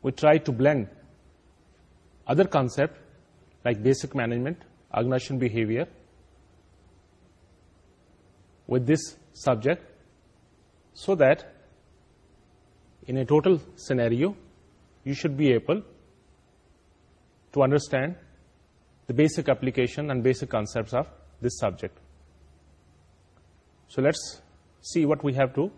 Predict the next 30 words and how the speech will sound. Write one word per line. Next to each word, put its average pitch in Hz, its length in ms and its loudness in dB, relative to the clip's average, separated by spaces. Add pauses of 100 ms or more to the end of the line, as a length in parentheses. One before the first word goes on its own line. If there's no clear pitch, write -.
(140)
discuss 123 380 -2
today. 123 300 -2 (760)
But 104 240 -4
before 180 340 6
that, 127 240 8 (2250)
as 113 200 -4
usual, 135 340 0 (840)
we 131 140 0
have 175 140 2
to 175 100 0
go 147 140 8
back 117 260 6 (2500)
and 123 120 -8 (100)
try 151 180 8
to 143 160 -2
see 123 180 -2
that 117 220 0 (140)
what 127 160 -2
we 123 40 -4 (120)
covered 117 240 2
in 120 180 -4
our 131 120 -2 (360)
previous 107 320 -2
lecture, 139 320 -4 (680)
and 120 220 2
that 139 160 2
was 120 160 2
our 110 140 2
lecture 113 260 -4
number 123 220 -4